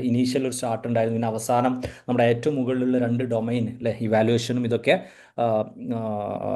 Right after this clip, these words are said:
മാറ്റം വരുത്തിയിട്ടുള്ള ഒരു ആസ്പെക്ട് ഉണ്ട്, മാറ്റം വരുത്തിയിട്ടുള്ള ഒരു ആസ്പെക്ട് ഉണ്ട്. So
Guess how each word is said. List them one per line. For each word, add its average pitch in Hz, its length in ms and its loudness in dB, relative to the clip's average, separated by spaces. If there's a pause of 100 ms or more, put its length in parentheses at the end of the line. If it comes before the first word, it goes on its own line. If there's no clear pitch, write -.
(260)
മാറ്റം 120 320 4
വരുത്തിയിട്ടുള്ള 117 480 2
ഒരു 113 120 0
ആസ്പെക്ട് 117 360 -4
ഉണ്ട്, 110 120 4 (140)
മാറ്റം 110 280 -2
വരുത്തിയിട്ടുള്ള 113 440 -2
ഒരു 110 120 0
ആസ്പെക്ട് 110 320 -6
ഉണ്ട്. 110 100 2 (160)
So 135 80 8